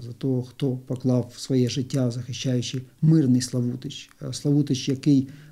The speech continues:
не підкорився ворогу, який сьогодні живе, е, по українським законам, під українським прапором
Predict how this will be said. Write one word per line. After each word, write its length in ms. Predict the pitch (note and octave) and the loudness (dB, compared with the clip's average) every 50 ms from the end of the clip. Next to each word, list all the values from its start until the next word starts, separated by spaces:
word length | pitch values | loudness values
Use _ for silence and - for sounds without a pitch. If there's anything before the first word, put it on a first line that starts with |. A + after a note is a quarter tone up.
| - | 0
не 180 | D3+ D3+ D#3 D3 | 2 4 4 4
підкорився 580 | - D3 - - E3+ D#3+ D3+ C#3+ - - D3 | 2 0 0 2 2 4 4 4 4 2 0
ворогу, 440 | C#3 B2 D3+ E3+ F3 F3 D3 B2 C3 | 2 4 4 6 6 6 4 4 4
який 280 | C3 B2+ B2 - C3 B2+ | 4 2 2 2 0 0
сьогодні 440 | B2+ - C#3+ C3 C3+ C3 B2 B2+ B2+ | 0 0 0 2 4 4 4 4 4
живе, 460 | A#2+ C#3 C3 B2+ B2 B2 A#2+ A#2 A#2+ - - - | 4 2 0 2 2 0 0 -4 -6 -10 -10 -8
е, 380 | B2+ A#2+ A#2+ A#2+ A#2 A#2 A2+ G#2+ - _ _ _ _ _ _ | -6 -6 -4 -4 -6 -6 -8 -12 -14 _ _ _ _ _ _
по 100 | - D#3 | 0 2
українським 540 | C#3 - C#3+ D3 D#3 E3 D3+ - D#3 B2+ B2 | 2 2 4 4 4 4 4 4 2 2 4
законам, 380 | C3 B2+ C3 D3+ C3 B2 B2 | 2 2 2 0 0 0 0
під 180 | A2 - C3 B2+ | 0 0 0 0
українським 580 | B2+ B2+ D3 C#3+ D3 D#3+ D#3+ D3+ - D3+ B2+ | 0 2 4 4 6 6 4 4 2 0 0
прапором 540 | B2 B2+ C3+ B2+ B2 B2+ - B2+ A#2 A#2 B2 | 0 0 0 0 -2 -2 -2 -4 -4 -6 -6